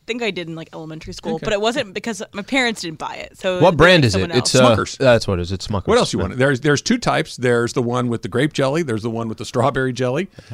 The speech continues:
Speaker 2: Depends on which way. The bread's always very soft. It thaws really, really well.
Speaker 3: No, there. That's, that's a hot item there.
Speaker 2: Not
Speaker 3: Like,
Speaker 2: a
Speaker 3: if
Speaker 2: bad
Speaker 3: you don't
Speaker 2: way to
Speaker 3: get
Speaker 2: do
Speaker 3: one
Speaker 2: it.
Speaker 3: right out the gate, you're not gonna get one.
Speaker 2: <laughs> Let's try a phone call here. It's go to Marina Del Rey.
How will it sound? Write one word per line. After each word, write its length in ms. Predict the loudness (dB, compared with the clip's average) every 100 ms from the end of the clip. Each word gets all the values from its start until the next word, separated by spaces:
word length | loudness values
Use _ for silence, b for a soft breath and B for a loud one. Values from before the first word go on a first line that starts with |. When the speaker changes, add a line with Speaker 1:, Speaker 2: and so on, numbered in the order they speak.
| B
Speaker 2:
Depends 300 | -4 -2 0
on 100 | -2
which 160 | -2 -4
way. 140 | -4
The 60 | -4
bread's 300 | -2 -2 0
always 220 | 0 -2
very 180 | -2 -4
soft. 440 | -2 -2 -2 -4
It 100 | -10
thaws 540 | -8 -4 -2 0 -2 -4
really, 260 | -4 -2
really 220 | -2 -2
well. 320 | -2 -2 -2 2
Speaker 3:
No, 140 | 6
there. 260 | 6 6 4
That's, 360 | 4 0 0 2
that's 240 | 2 4
a 100 | 4
hot 240 | 6 6
item 300 | 8 6 4
there. 240 | 0 -4 -8 -16 -8
Speaker 2:
Not 160 | -2
Speaker 3:
Like, 120 | 0
Speaker 2:
a 20 | 2
Speaker 3:
if 60 |
Speaker 2:
bad 40 | 4
Speaker 3:
you 40 |
don't 120 | 4 6
Speaker 2:
way 40 |
to 40 |
Speaker 3:
get 100 | 4 6
Speaker 2:
do 60 |
Speaker 3:
one 100 | 6
Speaker 2:
it. 40 | 6
Speaker 3:
right 160 | 8
out 160 | 6 4
the 80 | 2
gate, 280 | 2 2 2
you're 80 |
not 140 | 0 0
gonna 160 | 0
get 160 | 0 0
one. 180 | 0 0
Speaker 2:
<laughs> 20 | 4
Let's 260 | 2 4
try 160 | 2 2
a 60 |
phone 240 | 4 2 2
call 140 | 4 2
here. 60 |
It's 120 | 2
go 140 | 0 0
to 80 | 2
Marina 300 | 0 2 2
Del 220 | 2 2
Rey. 360 | 4 2 2